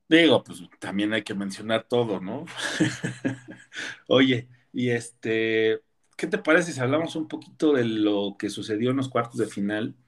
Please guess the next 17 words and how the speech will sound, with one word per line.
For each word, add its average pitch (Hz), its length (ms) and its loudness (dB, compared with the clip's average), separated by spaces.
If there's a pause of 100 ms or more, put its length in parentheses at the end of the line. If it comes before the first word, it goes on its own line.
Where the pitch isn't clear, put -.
(580)
de 98 440 -6
la 101 160 -4
Champions 120 460 -2
League? 101 260 0 (380)
Dejando 101 540 -8
un 110 100 -8
poquito 107 320 -4
el 104 100 -2
Cruz 98 180 -8
Azul 139 400 2
y 120 40 2
vámonos 113 440 0
a 104 60 0
ese - 180 -8 (140)
terreno 107 500 -4 (140)
más 107 460 -8
internacional, 110 1040 -2